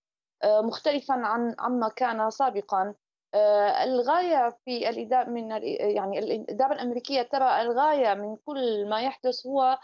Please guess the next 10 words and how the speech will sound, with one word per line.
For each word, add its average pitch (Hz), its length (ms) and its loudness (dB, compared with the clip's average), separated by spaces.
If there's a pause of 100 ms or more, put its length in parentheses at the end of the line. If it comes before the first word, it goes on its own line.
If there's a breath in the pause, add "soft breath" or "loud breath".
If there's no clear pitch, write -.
(320 loud breath)
إنهاء 277 500 0 (100)
الصراع 254 600 2
الإسرائيلي 233 720 -2
الفلسطيني 240 640 -6
تمامًا 254 560 0 (320 soft breath)
عن 247 160 -2
طريق 254 340 0
حل 285 240 -2
الدولتين، 226 680 -2
ولكن 254 480 0